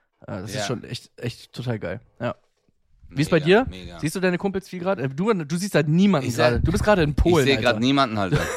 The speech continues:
Speaker 1: <laughs>
Speaker 2: Ich
Speaker 1: Du
Speaker 2: schwör, ich bin grad einfach in Polen. Ich bin, ich bin aus dem Taxi ausgestiegen, mein Koffer war weg,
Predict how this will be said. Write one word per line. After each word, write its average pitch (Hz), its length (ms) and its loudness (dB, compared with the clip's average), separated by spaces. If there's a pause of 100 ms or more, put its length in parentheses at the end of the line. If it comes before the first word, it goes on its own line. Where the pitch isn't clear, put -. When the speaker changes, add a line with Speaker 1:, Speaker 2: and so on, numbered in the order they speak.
Speaker 1:
<laughs> 175 180 -2
Speaker 2:
Ich - 100 -2
Speaker 1:
Du 202 60 2
Speaker 2:
schwör, 113 220 2 (320)
ich 110 120 -10
bin 143 120 2
grad 139 220 0
einfach 147 260 -2
in 120 140 -4
Polen. 117 540 -4
Ich 110 160 -16
bin, 151 200 -2
ich 120 160 -12
bin 151 140 -6
aus 147 140 -6
dem 147 120 -6
Taxi 160 280 -4
ausgestiegen, 143 640 -8 (540)
mein 117 240 -4
Koffer 147 280 -2
war 131 240 -4
weg, 120 340 -2